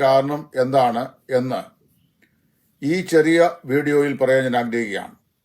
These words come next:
അതിനു മുമ്പ് എന്താണ് ഈ കാനോൻ എന്ന, എന്നതുകൊണ്ട് നാം അർത്ഥമാക്കുന്നത് എന്ന് ഞാൻ സൂചിപ്പിക്കാൻ ആഗ്രഹിക്കുന്നു. പല ആളുകൾക്കും what is canon, എന്താണ് കാനോൻ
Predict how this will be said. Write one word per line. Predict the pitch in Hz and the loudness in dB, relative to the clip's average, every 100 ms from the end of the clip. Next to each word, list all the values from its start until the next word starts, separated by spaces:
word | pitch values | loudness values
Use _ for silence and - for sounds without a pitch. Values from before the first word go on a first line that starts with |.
| _ _ _ _ _ _ _ _ - 143 | _ _ _ _ _ _ _ _ -2 -2
അതിനു | 170 185 | 0 0
മുമ്പ് | 175 196 196 131 98 - _ _ _ _ _ - 131 | 0 2 2 2 0 -12 _ _ _ _ _ -8 -4
എന്താണ് | 165 196 196 165 165 175 151 143 | -4 0 2 2 0 -4 -6 -4
ഈ | 151 - | -4 0
കാനോൻ | 143 147 175 196 190 185 151 | 2 4 2 0 -6 -8 -8
എന്ന, | 139 143 139 - 135 | -2 -2 -4 -6 -4
എന്നതുകൊണ്ട് | 135 156 151 139 120 117 - 135 | 0 0 0 0 -4 -4 -6 -4
നാം | 139 139 | 2 2
അർത്ഥമാക്കുന്നത് | 131 175 147 123 117 110 107 - _ _ _ _ _ 127 | 2 0 2 0 -4 -2 -2 -4 _ _ _ _ _ -8
എന്ന് | 135 143 | -4 -4
ഞാൻ | 131 | -4
സൂചിപ്പിക്കാൻ | 139 147 143 139 127 117 | -6 -4 -4 -2 -2 -2
ആഗ്രഹിക്കുന്നു. | 110 107 92 90 _ _ _ _ _ _ _ _ _ - | -4 -8 -10 -16 _ _ _ _ _ _ _ _ _ 0
പല | 139 196 202 | 2 4 4
ആളുകൾക്കും | 190 190 180 160 117 107 131 _ _ _ _ _ _ _ _ - | 4 2 0 -2 -10 -10 -16 _ _ _ _ _ _ _ _ -2
what | 139 165 208 | 2 2 0
is | 190 - | -6 0
canon, | 165 151 117 92 _ _ _ _ _ - | 0 0 -4 -10 _ _ _ _ _ -8
എന്താണ് | 143 180 185 185 147 | -6 0 2 2 2
കാനോൻ | 151 143 113 | 0 0 -2